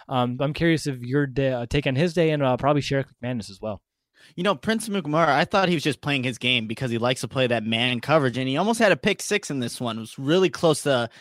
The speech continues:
Speaker 2: to having that, but he did have the two P Is, and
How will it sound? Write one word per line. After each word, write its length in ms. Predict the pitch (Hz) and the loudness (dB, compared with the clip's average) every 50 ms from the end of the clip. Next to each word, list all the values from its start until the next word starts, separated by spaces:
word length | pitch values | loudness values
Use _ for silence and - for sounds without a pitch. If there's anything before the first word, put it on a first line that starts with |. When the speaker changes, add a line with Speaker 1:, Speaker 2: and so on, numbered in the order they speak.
| - _ - | -20 _ -4
Speaker 2:
to 80 | - 143 | 0 2
having 360 | 147 151 165 175 165 143 120 | 2 2 2 2 2 0 0
that, 240 | 120 113 101 95 - | 0 0 -2 0 2
but 140 | 151 165 170 | 2 4 4
he 80 | 202 | 4
did 120 | 196 226 214 | 2 2 2
have 160 | 214 214 190 | 2 0 -2
the 60 | 180 | -4
two 220 | - - 202 180 | -6 -8 -10 -8
P 180 | - 190 175 160 | -4 -2 0 2
Is, 260 | 131 131 139 151 139 | 2 2 2 0 -2
and 200 | 147 139 143 - | -4 -6 -6 -8